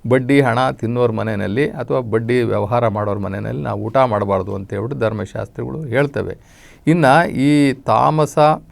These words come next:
ಈ ರಾಜಸ ಪದಾರ್ಥಗಳನ್ನು ನಾವು ನೋಡ್ಕೊಂಡು ಊಟ ಮಾಡಬೇಕು. ಸಾತ್ವಿಕ ಆಹಾರಗಳನ್ನು ಮಾತ್ರ ನಾವು ತಗೊಳ್ಬೇಕು.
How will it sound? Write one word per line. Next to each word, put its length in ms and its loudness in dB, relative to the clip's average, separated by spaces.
ಈ 60 4
ರಾಜಸ 520 4
ಪದಾರ್ಥಗಳನ್ನು 760 2
ನಾವು 180 -2
ನೋಡ್ಕೊಂಡು 480 -4
ಊಟ 100 -4
ಮಾಡಬೇಕು. 460 -2
ಸಾತ್ವಿಕ 640 -4
ಆಹಾರಗಳನ್ನು 680 0
ಮಾತ್ರ 680 0
ನಾವು 460 -2
ತಗೊಳ್ಬೇಕು. 800 0